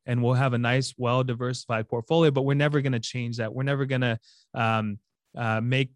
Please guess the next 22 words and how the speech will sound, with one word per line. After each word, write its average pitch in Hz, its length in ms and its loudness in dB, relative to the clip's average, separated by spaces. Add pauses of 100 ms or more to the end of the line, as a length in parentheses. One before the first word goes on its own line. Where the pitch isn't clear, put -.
(140)
corrections 127 680 0
based 120 300 0
off 117 160 0
of 117 80 -2
what 117 160 0
is 113 120 -4
happening 123 460 -2
today." 113 500 -2 (360)
And, 113 380 0 (200)
you 117 80 -6
know, 110 140 2
our 127 160 2
opinion 127 400 2
is 110 100 0
just 120 200 -4
a 139 40 -4
little 127 160 -2
different 123 380 -4
there. 101 160 -4
We 110 100 -2
say, 110 260 -2
"Well, 110 300 -4